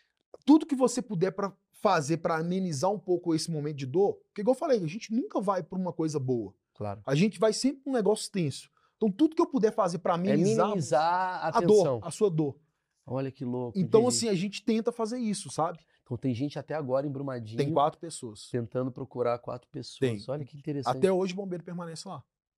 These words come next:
Speaker 1: Até hoje. Porque, assim, pra... eu falo, poxa, e, e tanto que quando, não sei se você vai lembrar, quando aconteceu o negócio de Brumadinho, veio os militares de Israel. Vieram
Speaker 2: Sim,
Speaker 1: ajudar
Speaker 2: sim,
Speaker 1: a
Speaker 2: sim,
Speaker 1: gente.
Speaker 2: lembro, lembro, lembro.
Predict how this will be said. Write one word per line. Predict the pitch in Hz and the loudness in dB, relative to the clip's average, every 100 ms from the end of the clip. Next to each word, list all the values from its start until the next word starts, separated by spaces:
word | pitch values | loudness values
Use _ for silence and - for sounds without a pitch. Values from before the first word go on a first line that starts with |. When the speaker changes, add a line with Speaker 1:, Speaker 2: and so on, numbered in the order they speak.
| - | -6
Speaker 1:
Até | 123 | 0
hoje. | 156 127 101 - _ _ - | 0 0 -6 -14 _ _ -6
Porque, | 143 - | -4 0
assim, | 190 - 180 | 0 0 0
pra... | 190 190 147 _ _ 160 | 2 2 2 _ _ -4
eu | |
falo, | 170 220 160 | 2 2 2
poxa, | 190 160 - - | -2 -4 -6 -6
e, | 156 165 | -4 -4
e | |
tanto | - 202 220 | 0 0 -2
que | 180 | -8
quando, | 196 190 156 95 _ _ - | -4 -2 -2 -4 _ _ -10
não | 143 | -6
sei | 139 175 | -2 -2
se | 170 - 165 123 - _ _ _ - _ | -4 -10 -8 -8 -10 _ _ _ -20 _
você | - | 0
vai | 156 156 | 2 4
lembrar, | 139 139 185 156 | 2 2 2 0
quando | 156 160 | -4 -4
aconteceu | 156 160 156 143 180 | -4 -4 -4 -2 -2
o | |
negócio | 156 143 | 2 2
de | |
Brumadinho, | 139 139 131 147 | 0 -2 -2 -4
veio | 147 156 | -2 -2
os | 143 | -2
militares | 156 147 151 147 | -4 0 0 0
de | 135 | -6
Israel. | 139 143 113 - _ _ _ _ - | -6 -4 -4 -6 _ _ _ _ -10
Vieram | 120 131 | 0 4
Speaker 2:
Sim, | 151 | 4
Speaker 1:
ajudar | 135 147 | 4 2
Speaker 2:
sim, | |
Speaker 1:
a | 139 | 4
Speaker 2:
sim, | 151 | 0
Speaker 1:
gente. | |
Speaker 2:
lembro, | 113 98 | -2 -4
lembro, | 104 101 | -10 -12
lembro. | 98 | -16